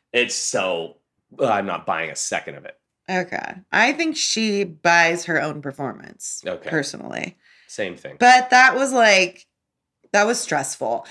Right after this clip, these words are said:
Speaker 1: Ugh.
Speaker 2: And then there was a point where I was kinda like, "Garcelle, just take a hint. Get your arms off her shoulder
Speaker 1: Yeah,
Speaker 2: right now."
Speaker 1: yeah.
Speaker 2: And then she kept them on. Like, she really thought, like, "I'm gonna, like, empathetically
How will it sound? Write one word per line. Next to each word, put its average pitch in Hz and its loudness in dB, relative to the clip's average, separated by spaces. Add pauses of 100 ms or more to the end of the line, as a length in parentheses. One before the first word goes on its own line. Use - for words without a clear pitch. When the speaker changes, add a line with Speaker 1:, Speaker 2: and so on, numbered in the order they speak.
(120)
Speaker 1:
Ugh. 113 -8
Speaker 2:
And 240 4
then 262 2
there 233 4
was 202 6
a 196 -2
point 170 0
where 151 2
I 151 6
was 147 -4
kinda 156 -4
like, 147 -4
"Garcelle, 156 -2 (200)
just - -10 (720)
take 196 -2
a 185 0
hint. 160 -2 (720)
Get 165 2
your 165 0
arms 147 0
off 139 2
her 139 -4
shoulder 139 0
Speaker 1:
Yeah, 117 4
Speaker 2:
right 95 2
now." 165 4 (120)
Speaker 1:
yeah. - 4
Speaker 2:
And 214 2
then 165 0
she - -6
kept - -2
them 180 0
on. 147 0
Like, 151 -2
she - -4
really 156 2
thought, 147 2
like, 139 -4
"I'm 156 -2
gonna, 151 -4
like, 147 -4
empathetically 139 -2